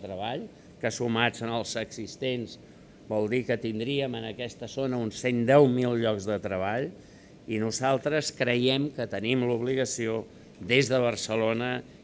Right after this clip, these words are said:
impulsar, ajudar a fer que aquesta zona es converteixi en un dels principals nuclis productius del sud d'Europa. Una aposta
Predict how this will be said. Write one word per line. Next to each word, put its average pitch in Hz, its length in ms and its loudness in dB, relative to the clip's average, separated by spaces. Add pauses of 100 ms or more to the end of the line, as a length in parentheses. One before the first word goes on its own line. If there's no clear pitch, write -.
impulsar, 110 960 0
ajudar 107 600 -2 (300)
a 104 100 -8
fer 147 260 4 (640)
que 104 100 -4
aquesta 107 560 0
zona 127 320 -2
es - 80 -2
converteixi 131 840 0 (380)
en 110 160 -2
un 135 160 2
dels 131 240 2
principals 120 720 0
nuclis 131 580 0 (140)
productius 123 760 0 (520)
del 120 280 4
sud 143 280 6
d'Europa. 95 540 -2 (420)
Una 127 320 0
aposta 165 480 6